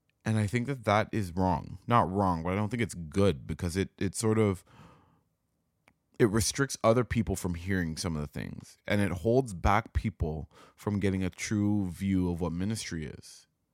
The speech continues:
Now, don't get me wrong. Ministry isn't always bad. It isn't always dirty. It isn't always politicking. But there are some real pains that go into it. There are some real struggles. And,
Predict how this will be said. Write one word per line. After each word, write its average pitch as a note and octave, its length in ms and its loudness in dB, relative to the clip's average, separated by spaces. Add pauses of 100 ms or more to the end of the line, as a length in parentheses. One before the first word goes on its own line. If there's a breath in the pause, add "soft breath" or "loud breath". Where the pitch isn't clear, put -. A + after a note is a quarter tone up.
(760 soft breath)
Now, A#2+ 100 4
don't C#3 180 6
get D3+ 120 4
me C3+ 100 2
wrong. F2 400 2
Ministry F#2+ 380 0
isn't F#2 180 0
always F2 260 2
bad. C2+ 440 -4
It D2+ 140 -6
isn't F2 200 -2
always E2 260 0
dirty. C2+ 640 -6 (1400 soft breath)
It F#2 160 -2
isn't F#2+ 240 0
always F2+ 480 0 (100)
politicking. B1 840 -4 (1500)
But A2 160 0
there G#2 160 2
are A2 160 6
some G#2+ 320 -2
real G#2 200 2
pains F#2 360 0
that F2 160 -6
go E2 180 -4
into E2 220 -4
it. E2 80 -6
There F#2 160 0
are F#2 60 0
some F#2+ 220 -4
real F2 200 -4
struggles. - 560 -10
And, D#2+ 160 -6